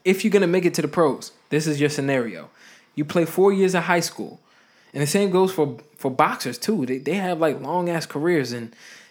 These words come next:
I mean, you just getting smacked around your whole entire life. So, if you a college football, I mean, if you, if you play in the pros as a football player, you play four years of high school ball. And there's some outliers, like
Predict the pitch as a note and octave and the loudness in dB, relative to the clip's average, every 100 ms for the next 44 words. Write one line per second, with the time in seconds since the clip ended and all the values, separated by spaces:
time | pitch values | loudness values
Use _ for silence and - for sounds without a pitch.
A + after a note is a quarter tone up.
0 | _ - D3+ F3 E3+ E3 D#3 E3 C3+ - | _ -12 -8 -4 -2 -2 0 0 -2 -2
1 | D#3 F3+ F3 C3+ D3 F3 C#3 A#2 A2+ _ | -2 -2 -2 -2 2 2 0 -2 -10 _
2 | _ C3 C#3+ C#3 F3 G3+ F#3+ G3+ F#3+ F#3 | _ -6 -4 0 4 4 4 4 4 6
3 | F#3 E3+ A#2+ - _ - - - - _ | 6 4 0 -10 _ -20 -20 -20 -20 _
4 | - F3 D#3+ C#3+ - _ _ _ D3 D3 | 0 4 4 0 -12 _ _ _ -4 2
5 | A#3 - G#3 G#3 F#3 - - _ _ _ | 4 4 2 2 0 -6 -16 _ _ _
6 | _ - G3 F#3 D#3+ D#3 D#3 D#3 G#3+ F#3 | _ 0 2 4 2 2 0 0 -4 -4
7 | - _ C#3 F#3 G3 A3 A3 G3 - G3 | -10 _ -6 -4 0 2 2 2 4 4
8 | E3+ B2+ - - - C#3+ D3 D#3+ D#3 B2+ | 4 2 -4 -12 -6 -4 -2 0 0 -2
9 | A#2+ A#2+ F#2+ - - - - - C#3+ - | -4 -8 -10 -16 -20 -20 -20 -12 -6 0
10 | E3+ E3+ F3+ F3+ F3 E3 D3 D#3+ D3+ - | 0 2 4 4 4 4 4 2 2 -2
11 | A#2 G2+ F#2 - - _ _ _ _ _ | -10 -12 -14 -18 -20 _ _ _ _ _
12 | - D3+ F3+ F#3 C3+ B2 A#2+ B2 B2 B2+ | -4 -2 0 0 0 -2 -4 -4 -6 -4
13 | C3 B2+ | -4 -4